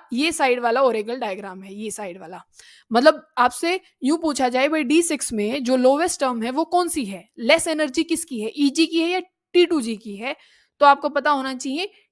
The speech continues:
टी टू जी की है। और ये भी ध्यान रखना, ऑक्टाहेड्रल में पूछी गई है कि टेट्राहेड्रल में। जैसे यूं पूछा भाई, डी नाइन का टेट्राहेड्रल में लोवेस्ट टर्म बताओ,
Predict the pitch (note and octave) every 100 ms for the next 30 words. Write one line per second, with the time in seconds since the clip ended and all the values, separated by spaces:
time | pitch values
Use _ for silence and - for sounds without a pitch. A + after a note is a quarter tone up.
0 | _ C#4+ C#4+ - D4 B3+ B3 A#3+ B3 B3
1 | D4 C4+ D4+ D4 C#4+ D4 C#4+ E4+ C#4 C#4+
2 | D4+ C#4+ D4 D4+ D#4 D4+ D#4 D#4 D#4+ F4
3 | F4+ E4 D4 C#4 G#3+ G#3 G3+ G3 G3 _
4 | - - _ - C4 D#4 E4 E4 D4+ D4
5 | D4 D4 C4 D#4+ D#4+ B3 A#3+ A3+ C4 C4+
6 | C#4 D#4+ D4+ B3+ A#3 A3+ C4 B3+ D4 E4
7 | - D4 C#4+ A3+ G#3+ A3+